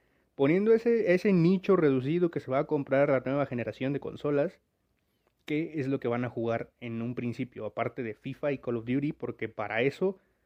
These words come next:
ya tienen Play cuatro y Xbox One. O sea, ya tienen esas consolas para jugar fifa, Call of Duty, Fortnite y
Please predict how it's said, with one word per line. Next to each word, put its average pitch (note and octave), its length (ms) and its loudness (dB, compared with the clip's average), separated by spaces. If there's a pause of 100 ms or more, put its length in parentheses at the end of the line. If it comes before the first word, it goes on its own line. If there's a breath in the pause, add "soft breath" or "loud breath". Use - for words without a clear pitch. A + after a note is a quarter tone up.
(320 soft breath)
ya A#2+ 260 -2
tienen B2+ 220 0
Play A2+ 180 -6
cuatro A#2+ 320 -4
y A#2 100 0
Xbox A2+ 300 -6
One. G#2+ 240 -6 (360)
O - 40 -20
sea, A2+ 180 -4
ya B2 140 -2
tienen D#3+ 420 0
esas D3+ 300 0
consolas C#3 320 -2
para C3 160 -2
jugar B2 240 -2
fifa, D#3+ 340 0
Call C#3 160 -2
of C3 80 -2
Duty, C3+ 260 0
Fortnite C3 560 -2
y G#2+ 60 -16